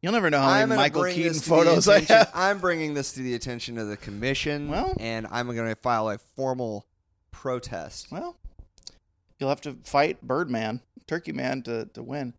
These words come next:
Speaker 2: I'm gonna lawyer up on this.
Speaker 1: Anyway, that's this year's turkey
Speaker 2: I was
Speaker 1: pageant.
Speaker 2: robbed.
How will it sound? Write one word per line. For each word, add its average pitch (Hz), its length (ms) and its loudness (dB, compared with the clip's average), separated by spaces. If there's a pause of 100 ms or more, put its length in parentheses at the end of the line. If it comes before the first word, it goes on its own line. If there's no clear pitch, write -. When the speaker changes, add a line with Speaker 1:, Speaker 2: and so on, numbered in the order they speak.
(160)
Speaker 2:
I'm 123 80 -10
gonna 160 140 -8
lawyer 101 400 -6
up - 160 -8
on 57 160 -12
this. - 280 -16
Speaker 1:
Anyway, 143 180 -2
that's 151 220 0
this 143 200 -8
year's 123 180 -6
turkey 117 300 -8
Speaker 2:
I 113 140 -2
was 117 180 -4
Speaker 1:
pageant. 76 120 -14
Speaker 2:
robbed. 90 680 -6